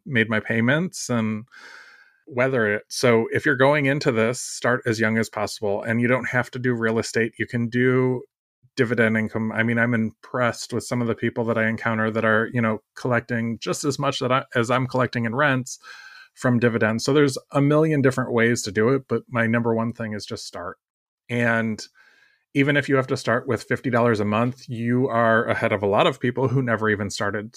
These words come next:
'cause so many people will come at you and say, "I wanna start, I wanna do this," and they never start. And that's what I alwa-, when I have coaching clients, I'm, that's always one of the things that I say is, "You're ahead of a lot of people because you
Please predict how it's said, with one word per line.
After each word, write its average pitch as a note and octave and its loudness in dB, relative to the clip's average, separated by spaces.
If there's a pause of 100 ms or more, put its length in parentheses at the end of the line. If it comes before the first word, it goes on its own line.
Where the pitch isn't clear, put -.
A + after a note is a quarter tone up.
'cause B2 -2
so D3 0
many D3 2
people C3+ 2
will A2+ 2
come A#2 0
at G#2+ 0
you A2 0
and G#2+ -4
say, G#2+ -2 (160)
"I C3+ 0
wanna D3 2
start, B2+ 2
I B2 4
wanna B2+ 2
do A#2+ 2
this," A2+ 0 (1000)
and A2+ 2
they A#2+ -4
never A#2 -2
start. C3+ -2
And A2+ -2
that's A#2+ 2
what B2+ 2
I A#2+ 4
alwa-, B2 0
when B2 0
I A#2+ 4
have B2+ -4
coaching B2+ -2 (100)
clients, A#2+ 0
I'm, B2+ -4
that's A#2+ -2
always C3+ 2
one C3 0
of B2+ -2
the A2 -4
things C3 -2
that B2+ -4
I B2 0
say D#3 0
is, C3 -4 (520)
"You're C3 0
ahead D3+ 2
of D#3 0
a C#3+ 6
lot B2+ 4
of C#3 -4
people F3+ -2
because C#3 0
you C#3+ -2